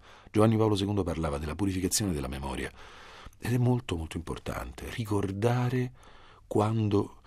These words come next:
nelle cose abbiamo iniziato a vedere che ci parlava Cristo nelle cose. È un'esperienza di purificazione, è un'esperienza di cambiamento, perché quando una persona cambia il suo rapporto con il passato,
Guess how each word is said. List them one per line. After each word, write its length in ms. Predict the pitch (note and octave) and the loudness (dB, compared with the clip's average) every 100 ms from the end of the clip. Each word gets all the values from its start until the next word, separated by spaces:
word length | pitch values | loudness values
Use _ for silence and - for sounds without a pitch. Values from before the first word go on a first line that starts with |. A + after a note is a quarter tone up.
| - - - - - | -20 -20 -20 -20 -10
nelle 340 | F2 F#2 F2 | -4 -2 0
cose 520 | - A#2 G2+ F2 A2 - | 2 4 4 2 -2 -4
abbiamo 280 | - A2 A2 | -6 -2 0
iniziato 600 | G#2+ - - B2 G#2+ G#2 | 2 2 2 2 2 0
a 60 | |
vedere 400 | F#2 G2 A2+ A#2 | 0 0 2 0
che 260 | G2 F#2 F2+ - | 0 -2 -6 -2
ci 280 | - C3+ | 0 2
parlava 500 | B2 G#2+ A2 A#2 G#2+ | 0 0 2 2 2
Cristo 480 | G2 G2 E2+ - - | 0 2 2 0 -4
nelle 220 | C#2 C#2+ | -6 -6
cose. 300 | C2+ C2 A#1+ - - - - - | -6 -6 -8 -12 -18 -18 -16 -4
È 140 | - G2+ | 4 6
un'esperienza 720 | A2+ A2+ - G2+ G#2+ A#2 - | 6 2 2 2 2 0 -2
di 120 | E2+ | -2
purificazione, 920 | D#2+ F2 E2+ E2+ D#2+ - F#2 C2 B1 - - | 0 0 0 -2 -2 -2 -2 -2 -8 -12 -8
è 80 | F#2+ | -4
un'esperienza 800 | F#2+ F#2+ F#2+ G2 G#2+ - E2 - - - - | -2 -2 -2 0 -2 -4 -8 -10 -18 -20 -8
di 260 | F#2+ D#2 | -4 -2
cambiamento, 840 | E2 F#2+ F#2 E2+ G2 F#2 D2+ - C#2 | 0 0 0 0 0 0 -2 -6 -10
perché 220 | F#2 G2 | -6 -2
quando 260 | G#2 C3+ C3 | 0 2 2
una 80 | |
persona 420 | A#2+ A#2 B2+ A2 F#2+ | 2 0 -2 -2 -4
cambia 340 | - A#2+ A2 | -4 -2 0
il 60 | D#2 | -2
suo 140 | - | -2
rapporto 400 | D2+ D#2 G#2 - | -4 -2 -4 -2
con 120 | E2 D#2 | -4 -4
il 80 | |
passato, 720 | D#2+ E2+ - - A1+ A1 - | -2 -2 -2 -2 -4 -4 -10